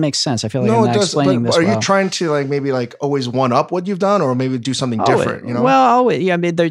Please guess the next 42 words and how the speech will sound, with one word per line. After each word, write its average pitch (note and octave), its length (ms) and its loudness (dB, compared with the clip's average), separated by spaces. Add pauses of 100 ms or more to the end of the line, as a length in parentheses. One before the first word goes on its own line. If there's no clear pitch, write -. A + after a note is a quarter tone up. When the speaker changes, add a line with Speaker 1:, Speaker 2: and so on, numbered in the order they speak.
Speaker 1:
y-, C#3 120 -6
always C#3+ 500 2
you A2+ 140 0
are, G2 200 -2
I G2+ 120 -4
think. G2+ 360 -6
But E3 380 2
after C#3+ 260 0
I D#3+ 80 2
made C3 200 0
Looper, A2+ 440 -4 (320)
for - 140 -4
me, C3+ 380 0
it A2+ 100 -4
was A#2 140 -6
an C3 60 0
indie C#3+ 200 0
movie, G#2+ 260 -2
but G#2+ 120 -4
it A2 80 -2
was A2 120 -6
still A2+ 360 -4
kind G#2+ 260 -6
of G2+ 220 -8 (180)
on A#2 200 -2
that A2 200 -4
level. A2+ 280 -2
It G#2 60 -4
was G#2+ 180 -6
a G2+ 60 -6
success. - 680 -6
And A2+ 400 -4 (100)
I A#2 120 -6
got A2 200 -6
really G2+ 260 -6
freaked - 340 -8
out B2 260 -6 (120)
'cause A2+ 140 -6
I G#2 120 -4
thought, G#2+ 520 -2
"I A2 120 -6
gotta G2+ 340 -4